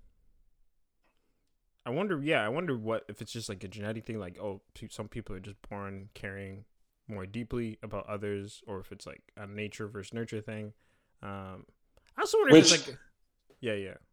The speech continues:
Speaker 2: Which, which naturally, as a result, it makes relationships with other human beings very,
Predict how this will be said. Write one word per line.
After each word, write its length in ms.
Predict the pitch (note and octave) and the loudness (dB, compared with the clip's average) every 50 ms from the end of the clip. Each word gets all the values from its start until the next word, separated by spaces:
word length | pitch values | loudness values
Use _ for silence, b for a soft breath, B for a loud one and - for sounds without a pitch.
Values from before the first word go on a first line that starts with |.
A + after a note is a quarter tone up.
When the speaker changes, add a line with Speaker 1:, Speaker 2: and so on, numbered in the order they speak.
| _ _ _ - | _ _ _ -10
Speaker 2:
Which, 580 | C#3+ B2 D3 - - C#3 C#3 C#3 C3 - - A#2+ | -8 -8 -2 6 12 12 12 12 12 12 10 12
which 400 | B2+ C3 A2+ - - - - G#2+ | 12 12 12 12 6 0 2 6
naturally, 480 | G#2+ A2+ C3+ C#3 - - A2+ G#2 G2+ | 8 8 8 8 8 8 8 10 10
as 140 | G#2 G2 F#2+ | 8 8 8
a 60 | G2+ | 8
result, 360 | G2 F#2 F#2 A2 G#2+ G2+ - | 6 8 8 8 8 8 6
it 80 | G2+ G2 | 2 -2
makes 320 | G#2 G2+ F#2+ - - - - | 0 -2 0 0 -2 -2 2
relationships 420 | G#2+ G#2+ G2+ G#2 G#2 - A2 F#2 F#2+ | 6 8 8 10 10 8 6 6 8
with 80 | G2 | 8
other 100 | G2 F#2+ | 8 8
human 220 | F2+ G2 F#2+ F#2 F#2 | 6 4 -2 -4 0
beings 200 | F#2+ F#2 F#2 - - | 0 0 0 4 6
very, 180 | F#2+ F#2+ F2+ | 8 8 8